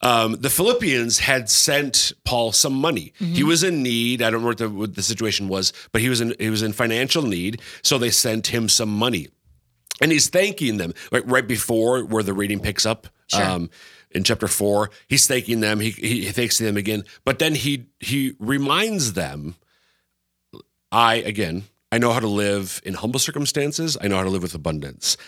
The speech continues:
Speaker 1: Every circumstance, all things. I've learned the secret of being well-fed and of going hungry. Uh,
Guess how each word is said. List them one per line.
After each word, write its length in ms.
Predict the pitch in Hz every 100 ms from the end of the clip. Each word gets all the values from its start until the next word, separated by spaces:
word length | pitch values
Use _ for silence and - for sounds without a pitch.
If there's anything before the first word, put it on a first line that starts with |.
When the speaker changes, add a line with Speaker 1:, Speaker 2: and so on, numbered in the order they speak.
| -
Speaker 1:
Every 180 | 147 165
circumstance, 580 | - 90 78 78 78 -
all 180 | 127
things. 340 | 131 - 78 73
I've 200 | 107 95
learned 160 | 117
the 60 | 101
secret 280 | - 127 90
of 80 | 87
being 240 | 98 85
well-fed 440 | 90 110 - 127 120
and 180 | 101
of 80 | 95
going 160 | 80 85
hungry. 480 | 80 87 78 - _ _ _ _ _ _ _ _ _ _ _ _ _ _ _ _ _ _ _ _ -
Uh, 480 | 67 60 - -